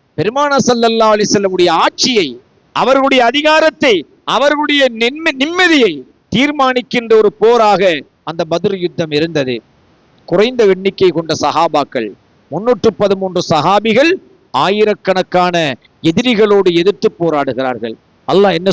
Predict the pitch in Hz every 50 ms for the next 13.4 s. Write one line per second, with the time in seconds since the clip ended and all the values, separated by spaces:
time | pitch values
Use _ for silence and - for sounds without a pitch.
0 | - - 180 175 170 165 143 151 143 143 143 147 147 143 139 127 117 110 - _
1 | _ _ _ _ _ _ _ - 143 165 175 170 156 - - 170 - - - 180
2 | 208 220 233 233 226 214 208 208 190 185 180 175 170 160 - - - - 160 160
3 | 165 170 160 151 139 123 113 120 - _ _ _ _ _ _ _ _ _ _ _
4 | _ _ _ _ _ _ _ - 135 165 170 202 254 247 247 214 175 190 185 180
5 | 165 - - - - - - - - 294 294 - - - - 233 233 220 220 214
6 | 202 170 175 - - 262 254 - - 247 233 226 208 214 - - 175 175 175 185
7 | 185 185 180 180 165 190 170 160 165 165 - - 165 156 156 151 156 147 147 143
8 | 139 131 - 131 127 123 117 110 _ _ _ _ _ _ _ _ _ _ _ _
9 | _ _ _ _ - - _ _ _ _ _ _ _ - - - _ _ _ _
10 | - - - 156 208 247 269 277 277 285 277 277 277 285 269 277 269 262 254 262
11 | 277 294 294 294 294 294 294 277 269 - - - 262 285 320 349 339 403 - -
12 | _ _ _ _ _ _ _ _ _ _ _ _ - 170 233 277 320 349 349 330
13 | 320 320 339 359 339 302 240 190